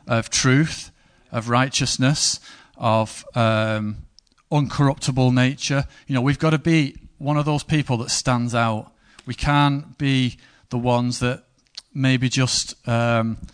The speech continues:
negotiate a bit with our, with our own morals. You know, we can't just think, "Oh, it'll be okay this time. I'm not, I won't do that,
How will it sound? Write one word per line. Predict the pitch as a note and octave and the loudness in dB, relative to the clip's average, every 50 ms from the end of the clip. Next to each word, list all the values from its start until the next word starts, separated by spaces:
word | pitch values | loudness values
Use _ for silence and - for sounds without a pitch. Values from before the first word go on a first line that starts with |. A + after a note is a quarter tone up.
| - - - - - _ _ _ _ _ _ - - - | -18 -20 -20 -20 -20 _ _ _ _ _ _ -20 -14 -8
negotiate | C#3+ B2+ B2+ B2 D3 C3 C3 B2 - - C3+ B2 A#2 C3 | -4 -4 -2 0 2 2 2 0 0 -2 -2 -2 -2 -2
a | A#2 | -4
bit | B2+ B2 | -4 -4
with | B2+ A#2+ A#2+ | -2 -2 0
our, | A2+ A#2 A2+ A#2+ - - - | 0 0 -2 -4 -8 -12 -14
with | D#3+ | -8
our | B2 A2+ A2+ A#2 A#2 A2+ A2+ A2+ A#2+ | -6 -4 -2 -2 0 -2 0 0 0
own | A#2 A2+ A#2 A#2 A2+ A#2 - - _ - | 0 0 0 -2 -4 -6 -8 -14 _ -10
morals. | C3+ B2 A#2+ A2+ A2 G#2+ G#2 G2+ G2 - - | -4 -2 -2 0 0 -2 -4 -6 -8 -6 -4
You | A2+ | -4
know, | A2+ G#2 | -2 -2
we | G#2 A2 | -4 -6
can't | - - D3 C3+ C3 C3 C3 B2 B2 - _ - - - - - _ | -4 0 2 4 4 4 4 2 0 -6 _ -20 -20 -20 -20 -20 _
just | - - A#2 - | -6 -6 -4 -2
think, | - B2+ C3+ C#3+ | -2 -4 -2 -2
"Oh, | B2+ A#2+ A#2 B2 | 0 0 0 0
it'll | C#3 C3+ | -2 -4
be | B2 D#3 D3 C3+ | -2 0 2 2
okay | B2+ - - B2+ A2+ A2 | 0 0 -2 -4 -4 -4
this | G#2+ G2+ - - | -4 -6 -8 -6
time. | - G2+ G2 G2+ A2 | -6 -6 -6 -4 -4
I'm | A2+ | -2
not, | A#2+ B2 B2 - _ _ _ - | -2 -2 -4 -6 _ _ _ -8
I | |
won't | B2 A#2+ A#2 A2+ | -8 -8 -6 -6
do | A2 G#2+ G#2 G#2 | -6 -6 -4 -4
that, | G2+ G2+ - _ | -4 -6 -8 _